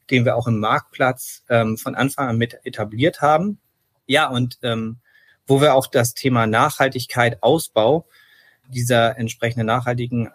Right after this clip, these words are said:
Artikel auch als einen wichtigen Punkt in der Aufstellung und im Ausbau des Marktplatzes haben. Und diese Werte und, ähm, diese, ja, ähm,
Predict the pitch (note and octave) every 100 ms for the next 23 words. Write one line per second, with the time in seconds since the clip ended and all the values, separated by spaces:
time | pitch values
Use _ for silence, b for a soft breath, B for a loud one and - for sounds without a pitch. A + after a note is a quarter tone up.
0 | - - - A#2+ - D#3+ D3 - B2+ B2+
1 | A#2+ A#2 - - G#2+ A2+ A#2 A2+ A#2+ -
2 | _ _ _ _ - C#3 - C#3 B2 -
3 | D3+ C#3+ - - _ B2 A#2 G#2+ A#2+ C3
4 | - - A#2 A#2 G#2 G#2 G#2+ - C3+ -
5 | A#2+ G#2+ G2+ G#2+ A#2 - G#2+ G#2 - -
6 | G#2+ G2 - G#2 G2 A2 A2 G2+ A#2 C#3+
7 | - A#3 D4+ _ - A2+ A2 - A#2 G#2+
8 | G2+ - A2 G#2 G2+ B B B B B
9 | B B B _ - A2+ A#2+ G2+ A#2+ G#2+
10 | G#2+ G#2 -